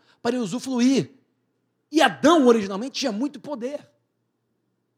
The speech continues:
A pessoa chama de, essa, essa, essa, essa, essa ideia, essa teoria falida, que é aceita academicamente,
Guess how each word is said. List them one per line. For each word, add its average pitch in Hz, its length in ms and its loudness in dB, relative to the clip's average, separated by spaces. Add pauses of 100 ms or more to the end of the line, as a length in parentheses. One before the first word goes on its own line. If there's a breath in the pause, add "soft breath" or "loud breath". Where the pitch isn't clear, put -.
(560)
A 143 80 -20
pessoa 262 420 -2
chama 247 280 -6
de, 208 220 -6 (400 loud breath)
essa, 214 220 -16
essa, 226 280 -12
essa, 208 320 -14
essa, 208 440 -16
essa 185 240 -18
ideia, 170 300 -16
essa 147 160 -14
teoria 143 720 -4
falida, 123 720 -12 (640)
que 143 120 -18
é 131 40 -14
aceita 147 480 -12
academicamente, 120 1040 -16